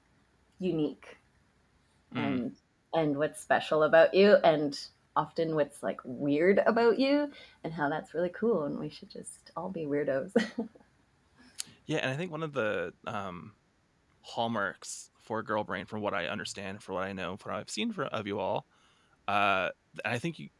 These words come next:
Speaker 2: you all do it more live than I think a lot of other live acts do. Uh, you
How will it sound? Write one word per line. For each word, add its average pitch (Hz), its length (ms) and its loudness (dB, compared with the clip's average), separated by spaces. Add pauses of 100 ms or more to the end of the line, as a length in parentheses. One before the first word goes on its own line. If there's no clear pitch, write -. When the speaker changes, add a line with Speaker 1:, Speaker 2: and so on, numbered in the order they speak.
(520)
Speaker 2:
you 151 220 -2
all 139 100 4
do 127 240 -2
it - 100 -12
more 110 380 -4
live 107 480 -2
than 110 100 -10
I 101 60 -6
think 113 160 -8
a 113 40 -8
lot 107 140 -8
of 101 100 -12
other 110 240 -4
live 101 500 -4
acts 95 300 -4
do. 113 440 -4 (680)
Uh, 104 320 0
you 165 180 -4